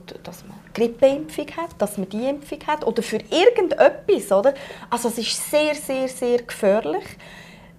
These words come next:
Weiter ist auch, das kann auch ausgeweitet, also noch weiter ausgeweitet werden,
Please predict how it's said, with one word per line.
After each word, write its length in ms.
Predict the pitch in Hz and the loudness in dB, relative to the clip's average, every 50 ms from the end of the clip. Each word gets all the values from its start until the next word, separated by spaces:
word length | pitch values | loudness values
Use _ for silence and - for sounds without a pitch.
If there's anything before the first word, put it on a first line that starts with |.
| - - | -6 0
Weiter 480 | 220 320 349 - - - 330 302 311 | 4 4 4 4 2 0 0 0 2
ist 320 | - 240 220 214 - - - | 2 2 2 0 0 0 2
auch, 320 | 202 196 175 170 165 170 175 - - - - - - - - - - - - - - - - - - - - - - - - - - _ - | 2 4 4 4 2 0 -2 -8 -14 -20 -20 -20 -20 -20 -20 -20 -20 -20 -20 -20 -20 -20 -20 -20 -20 -20 -20 -20 -20 -20 -20 -20 -20 _ -2
das 140 | - 294 285 | -2 -2 -2
kann 260 | - - 190 175 165 | -2 -2 -2 -2 -4
auch 340 | 165 - - - - - 240 | -4 -8 -10 -10 -6 -4 -2
ausgeweitet, 460 | 269 - - - - 294 302 311 - | -2 -4 -4 -6 -4 -2 -2 -2 -2
also 180 | 233 - - 190 | -4 -4 -2 -2
noch 260 | 190 202 202 208 240 | 2 4 4 4 4
weiter 300 | 294 311 - - 311 311 | 4 -2 -4 -4 -4 -4
ausgeweitet 640 | 294 311 302 - - - 294 302 294 - - 302 - | -4 -6 -6 -8 -8 -6 -6 -6 -6 -6 -6 -4 0
werden, 280 | 277 262 277 285 - | 2 2 2 2 2